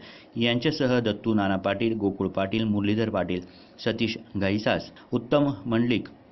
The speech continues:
रमेश देशमाने, कैलास जाधव, बबन पाटील, सुरेश उन्हाळे, मयूर नने, विक्रांत उन्हाळे, भरत शेळके, अरुण मुगदळ, राहुल पवार, इक्बाल मनियार, शोएब सय्यद, चेतन सोनवणे, अंकुश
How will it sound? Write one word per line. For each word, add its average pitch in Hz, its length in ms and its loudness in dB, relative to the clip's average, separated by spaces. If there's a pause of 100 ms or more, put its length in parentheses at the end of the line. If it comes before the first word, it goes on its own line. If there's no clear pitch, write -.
(260)
रमेश 139 380 4 (160)
देशमाने, 113 420 0
कैलास 101 340 0
जाधव, 104 340 2 (180)
बबन 101 320 0
पाटील, 107 380 0
सुरेश 147 480 2 (140)
उन्हाळे, 117 380 2 (800)
मयूर 123 280 4 (160)
नने, 113 500 2 (240)
विक्रांत 113 680 2 (380)
उन्हाळे, 104 400 2 (280)
भरत 127 260 4 (240)
शेळके, 127 540 0 (440)
अरुण 113 360 4 (560)
मुगदळ, 110 360 2
राहुल 104 360 4
पवार, 113 400 2 (280)
इक्बाल 107 280 2
मनियार, 110 420 2 (160)
शोएब 104 280 0 (120)
सय्यद, 110 320 0
चेतन 104 440 -4
सोनवणे, 107 460 0
अंकुश 101 420 -4